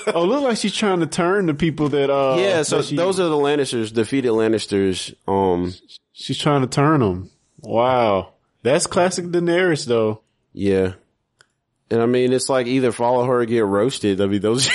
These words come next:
Speaker 2: <laughs> those are your two
Speaker 1: Yeah.
Speaker 2: choices at that point.
Speaker 1: Yeah. Jon is back in Win-, okay, I'm sorry for wasting time.
Speaker 2: No, no, you didn't waste time.
Speaker 1: <laughs>
Speaker 2: I'm
Speaker 1: Cut some of that out.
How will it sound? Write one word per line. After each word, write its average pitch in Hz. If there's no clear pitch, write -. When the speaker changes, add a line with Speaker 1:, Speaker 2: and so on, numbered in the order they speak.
Speaker 2:
<laughs> -
those 226
are -
your 180
two 170
Speaker 1:
Yeah. 120
Speaker 2:
choices 135
at 110
that 113
point. 101
Speaker 1:
Yeah. 113
Jon 117
is 110
back 113
in 107
Win-, 107
okay, 98
I'm 107
sorry 104
for 92
wasting 85
time. 98
Speaker 2:
No, 226
no, 214
you 180
didn't 196
waste 156
time. 143
Speaker 1:
<laughs> -
Speaker 2:
I'm 143
Speaker 1:
Cut 143
some 123
of 110
that 107
out. -